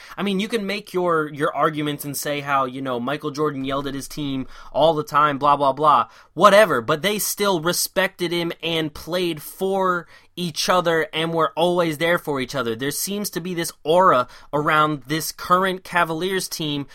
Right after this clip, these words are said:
where it's like, yeah, guys are happy they're with LeBron because he's LeBron,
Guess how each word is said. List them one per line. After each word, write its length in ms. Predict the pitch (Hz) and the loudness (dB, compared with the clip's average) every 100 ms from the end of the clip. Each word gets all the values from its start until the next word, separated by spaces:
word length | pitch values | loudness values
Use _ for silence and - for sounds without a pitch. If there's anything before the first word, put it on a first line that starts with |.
| - - | -20 -2
where 220 | 165 170 | 2 2
it's 160 | 160 190 | 2 4
like, 260 | 160 151 | 2 2
yeah, 220 | 190 202 | 0 0
guys 400 | 147 151 160 185 | 2 4 4 4
are 80 | 160 | 0
happy 340 | 151 165 165 160 | 2 2 0 -2
they're 160 | 156 | 0
with 220 | 151 160 | 0 -2
LeBron 680 | 139 123 120 160 208 175 151 | -6 -8 0 6 8 8 4
because 300 | 143 - 156 | -2 -4 -4
he's 160 | 139 120 | -4 -6
LeBron, 580 | 113 160 202 180 151 | -4 4 6 6 4